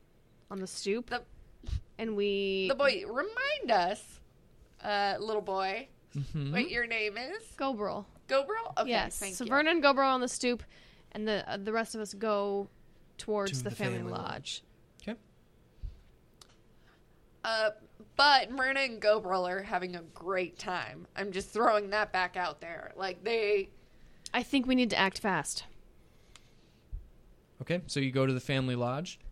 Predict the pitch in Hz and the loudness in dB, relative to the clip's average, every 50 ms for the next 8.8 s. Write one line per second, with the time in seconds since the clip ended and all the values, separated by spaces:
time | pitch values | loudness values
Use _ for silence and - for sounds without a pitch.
0 | - - 123 127 127 123 123 123 120 131 143 135 131 - - 147 143 139 131 131 | -8 -2 0 2 2 2 2 0 -2 -4 -4 -4 -4 -6 -6 -4 -4 -4 -2 -2
1 | 147 147 151 143 135 135 127 - - 151 143 143 143 143 139 139 139 139 - 127 | 0 0 0 0 0 -2 -2 -2 -2 0 0 0 2 0 0 0 -2 -4 -4 -2
2 | 123 123 120 120 123 117 - 143 139 135 131 123 131 127 127 123 123 - - - | -2 -2 -2 -2 -4 -4 -2 0 0 0 0 -2 -2 -4 -4 -4 -8 -10 -16 -20
3 | - - - - 147 - - 175 185 214 214 214 208 190 170 165 170 165 151 151 | -20 -14 -8 -6 -2 0 2 2 4 4 4 4 4 4 4 4 4 4 4 2
4 | 147 156 147 151 - 165 151 143 139 131 127 - - 139 135 131 123 120 120 120 | 2 2 2 2 2 0 0 0 0 0 -2 0 0 2 4 4 4 2 0 -2
5 | - 117 120 120 120 120 120 120 120 123 123 120 117 113 113 113 107 110 101 92 | -4 -2 -2 0 0 0 -2 0 -2 0 0 0 0 0 -2 -2 -2 -4 -4 -6
6 | 101 - - 123 120 113 113 120 - - - 113 107 104 104 107 - - - - | -6 -6 -6 -4 -4 -4 -4 -6 -6 -4 -4 -4 -2 -4 -6 -8 -10 -16 -20 -20
7 | - - - - - - - - - _ - _ - - - - - 160 170 170 | -20 -20 -20 -20 -20 -20 -20 -20 -20 _ -20 _ -20 -18 -10 -4 0 2 2 2
8 | 165 - - - 165 151 160 143 - 135 131 123 120 - - | 2 0 0 2 4 4 4 2 2 2 2 2 2 -2 -8